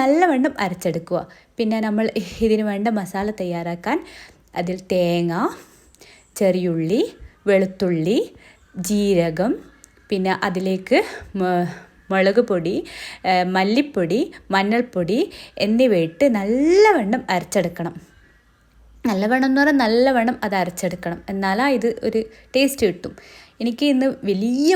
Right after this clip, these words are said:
കൊ-, ചെമ്മീനാണ് കിട്ടിയത്. അത്, അതുകൊണ്ട് അതിൻ്റെ തല ഇങ്ങനെ മാറ്റി വെച്ചിന്. അത് ഒന്ന് ഈ മസാലയിൽ,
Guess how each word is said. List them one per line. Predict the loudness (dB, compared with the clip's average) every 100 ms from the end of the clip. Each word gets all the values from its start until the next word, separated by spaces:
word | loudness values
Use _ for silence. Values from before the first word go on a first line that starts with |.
| 4
കൊ-, | 4 2 -4 -4
ചെമ്മീനാണ് | -2 0 0 0 0 0
കിട്ടിയത്. | -2 0 -2 -2 -2
അത്, | -2 0 0
അതുകൊണ്ട് | 4 4 2
അതിൻ്റെ | 0 0 0 0
തല | 2 2 2
ഇങ്ങനെ | 2 0 0 0
മാറ്റി | -2 -4
വെച്ചിന്. | -8 -6 -6
അത് | -2 -2
ഒന്ന് | -2 -2
ഈ | -4 -6 -8 -6
മസാലയിൽ, | -4 -4 -2 0